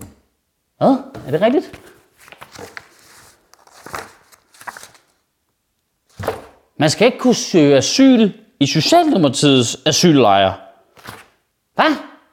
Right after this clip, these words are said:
Så giver det ikke nogen mening, jo. Okay, det giver jo ingen mening. Hvad? Altså, så, så man skal ikke kunne søge asyl i en, altså, så røg alt det smarte jo. Så skal en flygtning alligevel åbenbart,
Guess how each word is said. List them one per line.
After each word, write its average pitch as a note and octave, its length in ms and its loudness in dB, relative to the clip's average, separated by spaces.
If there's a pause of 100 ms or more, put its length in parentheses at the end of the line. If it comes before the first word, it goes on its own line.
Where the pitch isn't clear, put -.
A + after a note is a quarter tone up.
(200)
Så C4 100 0
giver B3 140 6
det C4 60 4
ikke D4 140 4
nogen C4+ 180 6
mening, D#4+ 140 6
jo. C#3+ 80 0 (520)
Okay, - 260 -8 (140)
det A#2+ 120 -6
giver C3 160 0
jo A#2 180 -2 (120)
ingen B2 260 -4
mening. G2 300 -6 (2250)
Hvad? D3 220 -2 (240)
Altså, C#3 180 -8
så, - 220 -4 (180)
så D#3+ 180 -10
man D#3 120 -6
skal - 180 -4
ikke G#3 120 -4
kunne - 160 0
søge F3 260 -4
asyl B3+ 360 0 (100)
i F3 40 -4
en, E3 80 -4 (400)
altså, - 200 -8 (280)
så G3+ 80 -6
røg A3 180 -2
alt B3+ 140 -2
det B3+ 80 0
smarte G3+ 340 -4
jo. C#3+ 120 0 (560)
Så C#4 120 -2
skal C4 180 0
en G#3+ 60 2
flygtning G3+ 360 0
alligevel C3 300 2
åbenbart, G#2 400 -8